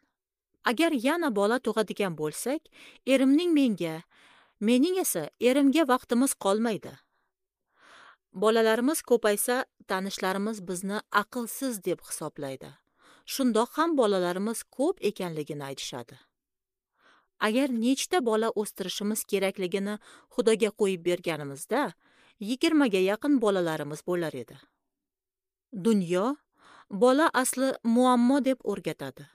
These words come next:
Muqaddas kitob bola oila uchun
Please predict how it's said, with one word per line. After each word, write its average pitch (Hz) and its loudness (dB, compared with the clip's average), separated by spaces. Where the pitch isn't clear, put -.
Muqaddas 151 -2
kitob 233 -4
bola 220 2
oila 285 6
uchun 269 0